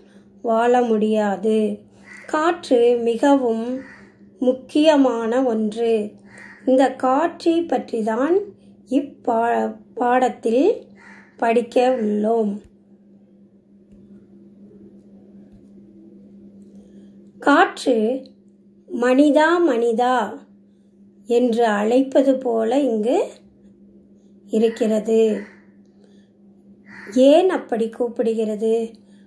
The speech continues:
மனிதன் தானே காற்றை மாசுபடுத்துகிறான். ஆதலால் மனிதனை பார்த்து அது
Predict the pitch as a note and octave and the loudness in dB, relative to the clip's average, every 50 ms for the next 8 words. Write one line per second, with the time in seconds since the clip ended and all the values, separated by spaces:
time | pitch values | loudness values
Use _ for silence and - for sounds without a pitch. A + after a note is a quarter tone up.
0 | _ - _ - A3+ A3+ A#3 B3+ C#4 C#4 D4+ C#4 C4+ B3 B3+ B3 A#3+ B3 C4+ D4 | _ -16 _ -4 -2 2 4 6 6 6 4 2 2 0 0 -2 -2 0 -2 -2
1 | C#4+ - - B3+ A3+ A#3 A3+ - - - B3 A3 G#3+ G#3 A3+ C4+ - - - _ | -4 -4 -6 -4 -4 -4 -6 -8 -8 -8 -6 -4 -4 -4 -6 -8 -12 -18 -20 _
2 | _ - - - _ _ - _ - A3+ A3+ A#3 B3+ C#4 C#4 - - C#4 C4+ - | _ -20 -20 -20 _ _ -20 _ -4 -2 2 2 2 2 2 2 0 0 2 2
3 | B3 G#3 A3+ A3 - A#3 G#3+ A3+ A3+ A3 A3 A3 A3 A3+ G#3+ - - _ _ - | -2 -2 -2 -4 -4 -4 -2 0 0 0 -2 -2 -2 -4 -6 -8 -16 _ _ -20
4 | - - - - _ _ _ A#3 A#3 A#3+ A#3 B3 B3+ B3 B3 A#3+ A3 G#3+ A3+ C4 | -20 -20 -20 -20 _ _ _ -4 -2 0 2 4 4 4 4 2 2 0 0 0
5 | D4+ D4 - - - - - _ _ _ _ - A3+ A#3 A3+ B3 C#4 D4 D4 D4+ | -2 -2 -6 -14 -20 -20 -20 _ _ _ _ -6 -4 0 4 4 4 4 4 4
6 | C#4+ D4 C#4 C4 C4+ - B3+ A#3 A3 - - - C4+ C4+ B3+ G#3+ G#3 B3+ | 2 2 2 0 0 -2 -4 -4 -4 -6 -6 -2 -2 0 0 0 0 0